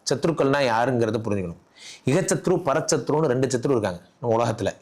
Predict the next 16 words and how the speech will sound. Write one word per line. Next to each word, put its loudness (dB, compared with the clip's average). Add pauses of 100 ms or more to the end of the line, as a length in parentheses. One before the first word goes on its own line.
(140)
அது 0
என்ன 2
இகச்சத்ரு? 0 (420)
இகச்சத்ருன்னா 2
நம்ம 0
மனசுக்குள்ள 2
இருக்கிற 2
சத்ரு, -6 (240)
பரச்சத்ருன்னா 0
வெளியிருந்து 2
வர்ற -4 (100)
சத்ரு. -16 (1900)
முதல்ல 2
வெளியிருந்து 4
வர 4
சத்ருவை 2